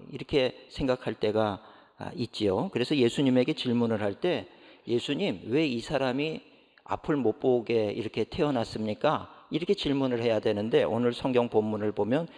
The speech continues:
제자들이 뭐라고 질문을 하냐고 하면 이 사람이, 예, 누구의 죄로 인해서 이렇게 맹인으로 태어나게 되었느냐? 이것이 자기 죄냐? 아니면 그의 부모의 죄냐? 이렇게 질문을 하고 있는 것을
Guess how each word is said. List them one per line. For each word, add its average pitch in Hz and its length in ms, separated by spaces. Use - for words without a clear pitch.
제자들이 110 460
뭐라고 107 440
질문을 104 420
하냐고 98 360
하면 139 280
이 123 160
사람이, 160 640
예, 101 480
누구의 151 500
죄로 139 380
인해서 117 540
이렇게 113 260
맹인으로 110 480
태어나게 113 500
되었느냐? 104 680
이것이 120 320
자기 117 320
죄냐? 131 500
아니면 110 340
그의 120 240
부모의 131 500
죄냐? 151 380
이렇게 117 220
질문을 101 500
하고 143 260
있는 104 200
것을 101 340